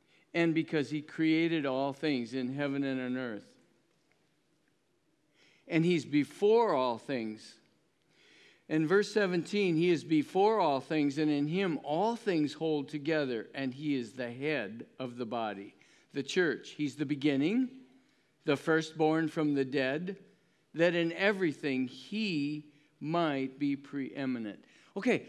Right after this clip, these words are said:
so this is what we're trying to do in the world when we think of missions is we want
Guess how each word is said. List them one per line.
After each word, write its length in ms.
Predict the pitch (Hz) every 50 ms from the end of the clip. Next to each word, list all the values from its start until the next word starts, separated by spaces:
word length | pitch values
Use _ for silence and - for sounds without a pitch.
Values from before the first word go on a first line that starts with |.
| - -
so 260 | - - - 214 208 190
this 240 | 202 277 277 -
is 80 | - 226
what 160 | 269 247 220
we're 100 | 214 196
trying 320 | - - 208 202 202 202 185
to 80 | 185 175
do 440 | 165 208 220 214 190 160 139 123 - -
in 320 | 165 180 185 185 180 180 180
the 100 | 175 170
world 500 | 160 165 190 208 202 165 147 147 147 147
when 180 | 143 156 156
we 80 | 156 151
think 240 | 139 202 208 214 226
of 80 | 214
missions 500 | 180 175 170 147 - - 165 156 147 131
is 320 | 143 135 127 127 127 - - - - _ _ _ _ _ _ _ _ _ _ _ _ _ _ _
we 160 | 165 214 240
want 400 | 240 220 202 180 170 160 151 139